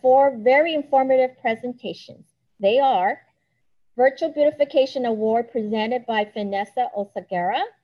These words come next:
Code Enforcement on Bulky Items and Shopping Cart Resources presented by Wayne Cole, Public Safety Supervisor, Crime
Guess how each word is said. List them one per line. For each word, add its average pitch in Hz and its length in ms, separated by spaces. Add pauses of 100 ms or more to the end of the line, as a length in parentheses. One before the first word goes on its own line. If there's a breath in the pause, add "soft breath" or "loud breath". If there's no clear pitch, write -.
(480)
Code 269 200
Enforcement 262 560
on 214 180
Bulky 214 460
Items 226 440 (160)
and 208 100
Shopping 214 420 (140)
Cart 208 340 (360)
Resources 214 760
presented 220 600 (160)
by 202 300
Wayne 196 320
Cole, 226 500
Public 214 260
Safety 196 340
Supervisor, 190 800 (680)
Crime 277 240